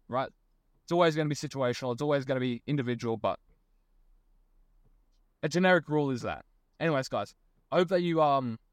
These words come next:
got a bit of an insight there. I, I don't wanna go too into depth, as I, as I mentioned, but I think it should be pretty clear.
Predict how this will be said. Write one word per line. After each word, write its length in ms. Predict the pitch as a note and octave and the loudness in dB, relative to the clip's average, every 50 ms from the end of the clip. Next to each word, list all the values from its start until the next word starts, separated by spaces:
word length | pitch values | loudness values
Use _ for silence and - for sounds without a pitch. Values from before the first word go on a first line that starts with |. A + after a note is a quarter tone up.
| _ _ - | _ _ -2
got 100 | F3 F3 | 0 0
a 20 | |
bit 120 | D3+ G#3 | 2 2
of 60 | G#3 F#3 | 2 2
an 80 | F3 | 2
insight 320 | E3 D#3+ D#3+ E3+ D#3+ D#3 C#3 | 2 0 2 2 0 0 2
there. 240 | E3 G3 A3 - | 2 0 0 0
I, 220 | A#2+ C3 C3 B2 - _ _ _ _ _ | 0 -2 -4 -4 -6 _ _ _ _ _
I 140 | - C3+ D3+ | -4 0 2
don't 160 | D#3+ F#3 F#3+ | 2 2 2
wanna 160 | F3 F3+ F3 E3 | 2 2 0 0
go 140 | E3+ E3+ | 0 -2
too 200 | D3+ - - D#3 | -2 -2 -2 -2
into 140 | D#3 D3 C#3+ | -2 -2 -2
depth, 280 | B2 D3 D3+ D3+ - - | -2 -2 -2 -2 -2 -6
as 120 | C3 B2+ | -6 -4
I, 80 | C3+ G#2 | -4 -2
as 160 | F#2+ B2+ B2 | -2 -2 -2
I 60 | C3 | -2
mentioned, 400 | B2 C3 C3 C3 - F3+ G3 F3 | -2 -2 -2 -2 -2 0 0 2
but 160 | D3 B2+ - - _ _ _ _ _ _ - | 2 0 0 -2 _ _ _ _ _ _ -8
I 80 | - B2 | -8 -6
think 180 | - F3 E3+ D#3+ | -4 -4 -2 -2
it 80 | D#3 | -2
should 160 | - - D#3+ | -2 -2 -2
be 100 | C#3+ D3 | -2 -4
pretty 280 | C#3 - - D#3+ C#3 C3 | -6 -4 -4 -4 -4 -4
clear. 260 | - - B2+ A2+ F2+ | -6 -6 -8 -8 -8